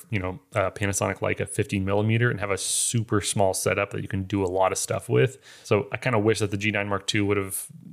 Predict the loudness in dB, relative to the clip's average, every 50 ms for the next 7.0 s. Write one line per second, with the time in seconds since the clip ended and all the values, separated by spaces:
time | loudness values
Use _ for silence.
0 | -10 -6 -6 -4 -2 0 0 0 0 -2 -2 -4 -6 -12 -12 -4 -2 0 2 2
1 | 2 0 -2 -2 0 2 4 4 4 4 4 2 0 0 -2 0 2 2 2 2
2 | 0 -2 -2 -2 -4 -4 -4 -4 -2 0 2 2 2 2 2 2 2 2 2 4
3 | 4 4 4 2 0 0 0 -2 -2 -2 0 2 2 2 2 0 -2 -6 -10 -16
4 | _ _ 0 2 2 4 2 2 2 2 0 2 2 2 2 2 2 2 2 0
5 | 2 0 2 2 2 2 2 0 0 -2 -2 0 2 2 2 0 0 -2 -2 0
6 | 0 0 0 -2 -2 -4 -8 -12 _ _ _ _ _ _ -8 0 2 4 4 2